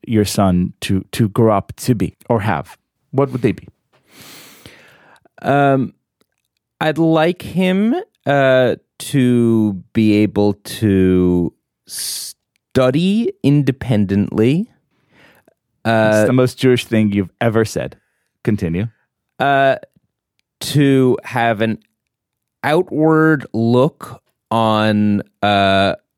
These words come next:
Speaker 2: fellow human beings, you know, to be cognizant of other people and their needs.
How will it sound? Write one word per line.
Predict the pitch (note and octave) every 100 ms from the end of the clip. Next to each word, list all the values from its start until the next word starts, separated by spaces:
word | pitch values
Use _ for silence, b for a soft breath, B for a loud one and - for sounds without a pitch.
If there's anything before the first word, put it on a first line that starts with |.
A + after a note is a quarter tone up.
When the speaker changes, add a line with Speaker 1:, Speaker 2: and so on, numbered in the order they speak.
| _ -
Speaker 2:
fellow | - - - - C3 A2 A2 A2 A2
human | F#2+ A2 G#2 G2 F#2
beings, | F#2 F2 F#2 D3 C#4+ - - -
you |
know, | G#2
to | G#2 A2
be | A2
cognizant | - B2 A2+ B2+ B2 A#2+ A#2 - -
of | G#2 F2+ -
other | G#2+ A2 A2
people | - G#2+ G2 A#2 B2
and | F#2+ F#2+
their | F2+ F2
needs. | F2 E2+ G2 C#3+ - -